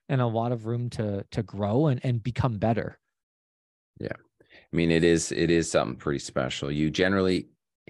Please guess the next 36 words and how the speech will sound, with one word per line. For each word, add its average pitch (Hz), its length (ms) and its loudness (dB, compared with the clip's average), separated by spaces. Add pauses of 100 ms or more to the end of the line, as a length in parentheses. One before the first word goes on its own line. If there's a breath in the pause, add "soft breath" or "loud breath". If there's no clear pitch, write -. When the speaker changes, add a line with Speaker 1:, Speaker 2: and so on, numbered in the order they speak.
(320 soft breath)
Speaker 2:
if - 180 0
you're 139 140 4
part 107 240 6
of, 90 100 -2
say, 80 280 0
a - 120 -6
traditional 82 520 -4
brand 67 420 -4
or 69 120 0
a 64 40 -4
tr-, - 180 -14
a - 60 -14
small 80 500 2
independent, 65 720 -2
and 71 80 -4
there'll 71 100 0
be 78 120 2
a 71 40 0
tribe 50 580 -4
there, - 180 -8
there'll - 140 -12
be 80 100 -4
some 98 380 0
version 82 300 0
of 65 140 -10
culture, - 380 -8
some 90 320 2
really 85 220 4
good, 135 240 4
some 98 180 -2
really 90 180 -2
bad, 60 360 -4 (500 soft breath)
but 113 160 2
you're, 113 220 0 (460)
you're 87 180 -2
tied - 720 -2